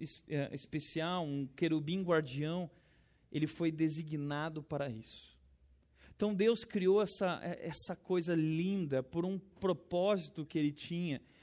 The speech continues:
e, e deu sabedoria para que Lúcifer pudesse ajudar a Deus e servir a Deus, ajudando a cuidar e administrar tudo que Deus havia feito.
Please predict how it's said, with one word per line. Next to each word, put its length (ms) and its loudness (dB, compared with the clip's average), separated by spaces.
e, 220 0
e 20 4
deu 200 8
sabedoria 800 6
para 200 2
que 160 0
Lúcifer 500 2
pudesse 420 4
ajudar 420 4
a 40 6
Deus 360 4
e 80 0
servir 500 6
a 60 6
Deus, 420 4
ajudando 580 4
a 60 2
cuidar 720 2
e 100 2
administrar 720 -2
tudo 240 -10
que 140 -8
Deus 240 -2
havia 240 -2
feito. 440 -16